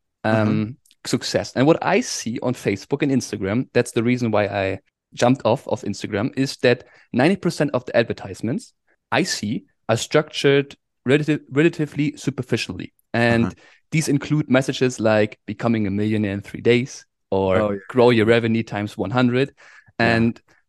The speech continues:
Speaker 1: how do you observe this market? Is it like, I see it, that's very
Speaker 2: Mm.
Speaker 1: superficial, or
Speaker 2: Yeah.
Speaker 1: is it just a German thing here in, in Germany?
Speaker 2: No, th-, so I,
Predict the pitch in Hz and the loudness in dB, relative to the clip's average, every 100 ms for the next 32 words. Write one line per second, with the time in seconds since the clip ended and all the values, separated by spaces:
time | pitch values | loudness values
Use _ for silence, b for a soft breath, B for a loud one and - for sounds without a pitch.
0 | - 147 190 185 165 175 - 139 131 135 | -4 2 4 2 -2 -2 0 0 2 0
1 | 143 - 117 - 98 - - - 185 214 | 0 0 -6 -4 -6 -6 -4 -2 0 0
2 | 135 123 123 - - 117 151 - 196 185 | 2 4 2 -2 -6 -2 -2 -2 0 0
3 | 131 123 - 117 110 120 127 127 - - | 2 -2 -4 -8 0 4 4 2 -2 -8
4 | - - 107 - 147 - 208 226 247 - | -6 -4 -6 0 0 0 0 0 -2 0
5 | 135 135 - 131 135 135 - 117 113 120 | 4 4 4 2 2 0 -2 -8 2 4
6 | 127 120 110 107 _ _ _ - 107 104 | 4 2 0 -4 _ _ _ -4 -2 0
7 | 117 95 98 104 104 98 90 135 156 160 | -2 -2 -4 -2 -2 -2 -4 2 6 8
8 | 156 139 165 147 - 165 143 - 147 | 6 4 -4 -2 4 6 6 2 -8